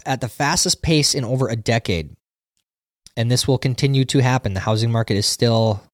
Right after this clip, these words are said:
very unhealthy. Um,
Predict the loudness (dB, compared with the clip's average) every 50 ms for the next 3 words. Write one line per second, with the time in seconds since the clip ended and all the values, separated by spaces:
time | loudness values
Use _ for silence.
0 | _ _ _ _ _ _ _ _ _ _ _ _ _ _ _ -20 -8 -2 2 2
1 | 4 4 2 2 0 0 -2 -2 -4 -2 -2 -2 -2 -2 -4 -10 _ _ _ _
2 | _ _ _ _ _ _ _ _ _ _ _ _ _ _ _ _ _ _ _ -2
3 | 0 2 2 2 0 0 -2 -4 -6